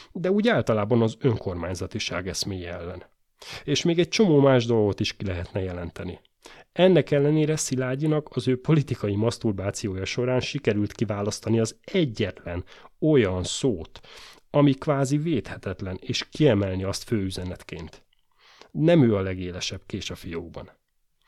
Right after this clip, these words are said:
És hogy mennyire nem ő az egyetlen éles kés. Lássuk, hogy mit gondol az utca embere az oltásról.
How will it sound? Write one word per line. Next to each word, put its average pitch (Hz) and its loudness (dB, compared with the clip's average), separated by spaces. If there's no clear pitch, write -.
És - -6
hogy 151 -2
mennyire 175 4
nem 117 4
ő 101 4
az 95 -2
egyetlen 101 -4
éles 92 -8
kés. - -12
Lássuk, 156 2
hogy 113 -2
mit 131 4
gondol 104 2
az 90 -4
utca 104 -8
embere 92 -6
az 90 -6
oltásról. - -10